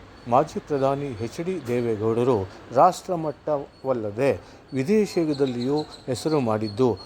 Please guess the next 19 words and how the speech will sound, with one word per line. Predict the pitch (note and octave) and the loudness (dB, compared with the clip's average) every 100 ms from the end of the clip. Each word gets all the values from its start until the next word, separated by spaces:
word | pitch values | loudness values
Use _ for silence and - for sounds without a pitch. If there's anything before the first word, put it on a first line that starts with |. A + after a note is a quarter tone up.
| - D#3+ | -6 4
ಆದರೆ | C3 A#2 A#2 C3+ G2+ - - - - | 4 4 2 2 0 -6 -20 -18 -6
ಈ | C#3+ F3 F#3+ - - | -2 -2 -6 -20 -14
ಪ್ರ-, | - C#3+ - - - - | -8 -8 -8 -20 -14 -2
ಪ್ರಜ್ವಲ್ | C3+ B2+ F3 E3 | 0 2 0 2
ರೇವಣ್ಣ | B2+ C3 A2+ G#2 A#2 D3 - - - | 4 4 2 0 0 -2 -4 -16 -10
ಮತ್ತು | A#2 - C3 G#2+ E2+ - - - | -8 -4 -2 -2 -4 -16 -20 -16
ಮ-, | C#3+ - | -14 -4
ಮಾಜಿ | C#3 D3 E3+ | 2 2 2
ಸಚಿವ | F3+ A#2 - A#2+ C3 D3 | -8 -10 -6 0 0 0
ಎಚ್ | A#2 A2+ | -2 -4
ಡಿ | D3 E3 C#3+ | -4 -4 -2
ರೇವಣ್ಣ | A2+ G#2+ G#2 A2+ C#3 - - | -2 -2 -2 0 -2 -4 -14
ಅವರು | A2+ G#2 A2+ B2+ G2+ A#2 - - | -6 -4 0 0 0 -4 -8 -2
ಈ | G#3 F#3 | -2 0
ಮುತ್ಸದ್ದಿ | E3 D#3 - D3+ B2 F3 | -2 -2 0 0 2 2
ರಾಜಕಾರಣಿಯ | B2+ C3 C3+ E3 B2 G#2+ G#2+ A#2 B2 G2 - - - - - - - - - - - | 4 4 4 -2 -2 -6 -4 0 0 0 -6 -20 -20 -20 -20 -20 -20 -20 -20 -20 -6
ಹೆಸರಿಗೆ | D3+ B2+ C3+ A2 B2 C3+ - - - | 0 2 2 2 4 2 0 -16 0
ಕಪ್ಪು | G3+ - F#3 | 2 4 2
ಮಸಿ | D3 C#3 E3 | 2 0 -4